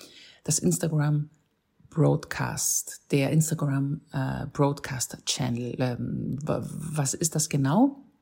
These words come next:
Das ist quasi, ähm, eine, eine Art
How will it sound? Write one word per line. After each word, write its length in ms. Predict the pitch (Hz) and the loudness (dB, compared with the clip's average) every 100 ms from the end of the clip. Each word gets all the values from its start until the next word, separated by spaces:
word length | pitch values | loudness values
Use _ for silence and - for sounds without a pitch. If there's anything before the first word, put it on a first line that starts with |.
| _ _ _ _ _ - - | _ _ _ _ _ -16 -6
Das 200 | - 151 | 0 0
ist 300 | - 175 - | 0 -2 -2
quasi, 760 | - 156 156 170 165 175 175 170 - - - - - - | -4 2 2 2 0 0 0 -2 -8 -18 -18 -20 -16 0
ähm, 560 | 147 143 143 143 151 151 - | 2 2 0 0 0 -2 -2
eine, 840 | 139 143 151 143 147 143 139 139 _ _ _ _ _ _ _ _ _ _ _ _ _ _ _ _ _ _ - | 2 6 6 6 4 2 0 -4 _ _ _ _ _ _ _ _ _ _ _ _ _ _ _ _ _ _ 2
eine 280 | 147 147 | 4 4
Art 280 | 156 147 143 | 2 0 -2